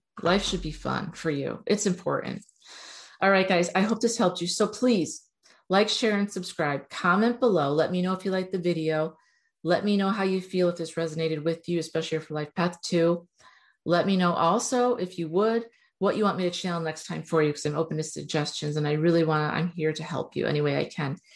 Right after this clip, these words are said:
If you would like a energy reading with me or an animal reading, just click the links below, or you can email me, and I will see you guys soon.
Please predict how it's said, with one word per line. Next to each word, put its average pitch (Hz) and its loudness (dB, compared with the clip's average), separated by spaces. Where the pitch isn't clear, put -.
If 220 2
you 196 4
would 185 6
like 175 4
a 156 2
energy 160 -4
reading 156 0
with 185 0
me 196 2
or 180 0
an 170 0
animal 165 -2
reading, 160 -2
just - -8
click - -6
the 160 2
links 156 0
below, 202 6
or - 4
you 156 -2
can - -12
email 180 4
me, 175 2
and 156 0
I 160 0
will 156 -4
see - -6
you 165 -2
guys 165 -2
soon. - -6